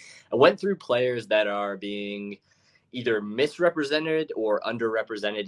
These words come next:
in the Twitter sphere or the Dynasty rookie sphere right now. Um, a lot of the talk is obviously on the prospects after the Senior Bowl and after the East West Shrine Bowl and after seeing these guys in the bowl games.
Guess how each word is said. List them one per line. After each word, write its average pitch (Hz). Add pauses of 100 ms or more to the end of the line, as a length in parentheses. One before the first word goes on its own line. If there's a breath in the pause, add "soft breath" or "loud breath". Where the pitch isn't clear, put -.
in 104
the 92
Twitter 113
sphere 107
or 95
the 90
Dynasty 98
rookie 101
sphere 107
right 110
now. 110
Um, 90
a 90
lot 101
of 110
the 107
talk 104 (100)
is 92
obviously 98
on 95
the 92
prospects 92
after 92
the 85
Senior 117
Bowl 117
and 95
after -
the -
East 98
West 90
Shrine 113
Bowl 110
and 92 (380 soft breath)
after 101
seeing 104
these 98
guys 92
in 92
the 87
bowl 87
games. 113